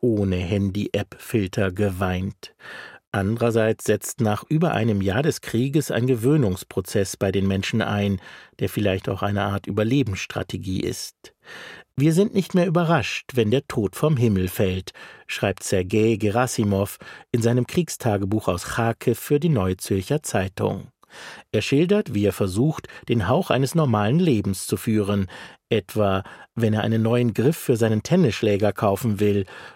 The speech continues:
dann aber feststellt, dass die Scheiben des Sportgeschäfts durch den Einschlag einer nahen Bombe zerborsten sind.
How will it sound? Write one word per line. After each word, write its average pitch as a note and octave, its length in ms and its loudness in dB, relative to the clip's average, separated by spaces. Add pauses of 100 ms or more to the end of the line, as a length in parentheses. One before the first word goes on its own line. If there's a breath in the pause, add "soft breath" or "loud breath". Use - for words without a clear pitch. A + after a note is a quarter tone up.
(120)
dann F#2+ 180 0
aber F#2+ 160 -2
feststellt, G#2+ 800 0 (360 loud breath)
dass G#2+ 160 0
die A2+ 120 -2
Scheiben D#3 400 0
des G2+ 120 0
Sportgeschäfts - 1000 -2
durch G2+ 180 0
den F#2+ 160 -2
Einschlag A2+ 580 0
einer A#2 180 0
nahen A#2 380 0
Bombe F#2+ 360 0
zerborsten G#2 880 -2
sind. F#2+ 540 -6